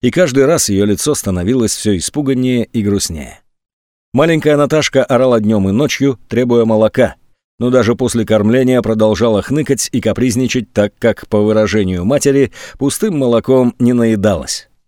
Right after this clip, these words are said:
За пару месяцев из квартиры исчезли мамино пальто и отцовская куртка на меху.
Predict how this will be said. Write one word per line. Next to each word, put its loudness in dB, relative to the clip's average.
За 2
пару 2
месяцев 0
из 0
квартиры 0
исчезли 0
мамино 0
пальто 0
и -2
отцовская 0
куртка -2
на 0
меху. 0